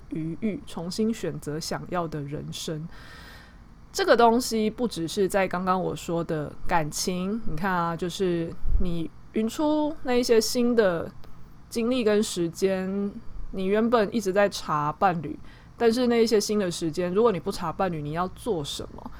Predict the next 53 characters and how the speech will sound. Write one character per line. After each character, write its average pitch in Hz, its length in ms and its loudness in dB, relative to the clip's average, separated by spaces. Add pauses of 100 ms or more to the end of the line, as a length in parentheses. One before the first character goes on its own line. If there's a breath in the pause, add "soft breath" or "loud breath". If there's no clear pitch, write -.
(500 loud breath)
如 254 120 2
果 240 320 6
我 190 140 0
们 175 180 -2
能 180 160 -4
够 202 340 2 (220)
设 220 300 4
定 208 180 2
好 156 200 2
说， 170 380 2 (480)
哦， 180 580 0
其 208 180 -2
实 220 180 6
我 196 320 8
最 208 220 6
终 185 180 0
的 165 160 0 (200)
真 196 180 4
正 202 140 4
目 180 180 0
的 175 160 0
是 180 180 -2
我 165 140 -2
想 165 180 -4
要 175 80 0
跟 180 220 -2
伴 190 240 2
侣 156 160 -2
有 151 160 -4
一 143 60 -4
个 156 240 -6
幸 277 200 -2
福 165 200 -2
的 160 100 0
生 170 300 -4
活， - 200 -6 (420 loud breath)
那 339 120 2
你 175 100 0
就 208 160 2
去 214 160 0
做 185 460 -2 (640 loud breath)
会 254 240 6
让 233 200 10
你 170 80 -2
们 160 140 -4
关 185 160 2
系 185 140 -4
变 190 200 2
幸 175 240 -4
福 143 160 -6
的 143 140 -4
事 151 240 -6
啊。 - 180 -8